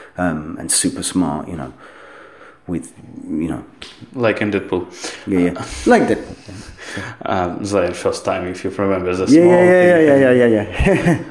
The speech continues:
Speaker 1: yeah. <laughs>
Speaker 2: Okay. Uh, like, I'll finish two questions. It's, could you recommend two books for our listeners?
Speaker 1: Uh, just random books?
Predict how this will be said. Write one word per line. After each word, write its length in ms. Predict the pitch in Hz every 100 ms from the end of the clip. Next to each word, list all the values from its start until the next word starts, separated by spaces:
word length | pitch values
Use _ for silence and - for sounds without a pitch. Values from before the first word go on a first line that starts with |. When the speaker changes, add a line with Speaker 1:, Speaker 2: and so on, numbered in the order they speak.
| -
Speaker 1:
yeah. 120 | 120 123
<laughs> 0 |
Speaker 2:
Okay. 280 | 92 73 - - -
Uh, 800 | 101 98 98 95 95 95 92 - _ -
like, 360 | - 101 95 92 -
I'll 440 | 120 107 101 98
finish 460 | 95 117 101 95 -
two 80 | 92
questions. 540 | - 110 - 107 -
It's, 200 | 95 -
could 200 | - 107
you 80 | 104
recommend 420 | 98 101 101 95
two 80 | 104
books 260 | 98 92 -
for 160 | 98
our 180 | 95 95
listeners? 600 | 110 165 160 175 - - _ _ _ - _ - - _ _ _ _ - _ _ _ - -
Speaker 1:
Uh, 40 | 127
just 280 | 127 120 90
random 520 | 101 131 196 190 151
books? 400 | 120 - -